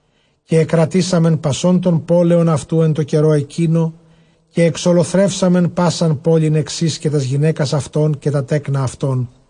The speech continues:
Ου κατελείπομεν ζωγρίαν. Πλην τα κτίνη επρονομεύσαμεν και τα σκύλα των πόλεων ελάβομεν. Εξ Αροήρ,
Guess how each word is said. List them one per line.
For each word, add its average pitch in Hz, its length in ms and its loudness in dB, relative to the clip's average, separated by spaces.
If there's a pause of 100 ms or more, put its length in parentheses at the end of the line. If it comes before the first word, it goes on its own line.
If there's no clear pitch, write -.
(540)
Ου 175 140 -2
κατελείπομεν 160 800 0
ζωγρίαν. 123 680 -2 (1000)
Πλην 185 340 2
τα 190 120 0
κτίνη 185 400 2
επρονομεύσαμεν 147 920 0
και 143 120 -4
τα 135 120 -2
σκύλα 170 340 0
των 147 220 0
πόλεων 165 360 2
ελάβομεν. 123 680 -2 (760)
Εξ - 280 -6
Αροήρ, 151 420 2